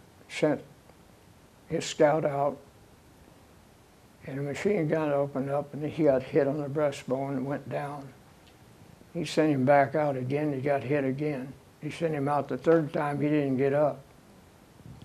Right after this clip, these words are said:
Then they decided to send all of the patrol out in groups of two or three. They got out toward Foy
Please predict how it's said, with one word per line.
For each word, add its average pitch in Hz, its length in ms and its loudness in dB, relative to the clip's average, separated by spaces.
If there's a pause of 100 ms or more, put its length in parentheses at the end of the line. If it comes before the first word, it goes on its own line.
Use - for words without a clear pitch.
(300)
Then 156 180 2
they 151 100 4
decided 143 480 6
to 135 140 -2
send 143 360 4 (1600)
all 156 280 8
of 151 280 2
the 151 120 -2 (180)
patrol 151 440 4
out 147 300 4
in 117 100 -8
groups 147 320 -2
of 147 100 -4
two 160 160 2
or 135 100 2
three. 143 440 -2 (960)
They 165 100 -4
got 151 240 4
out 147 280 6
toward 156 320 2
Foy 143 460 2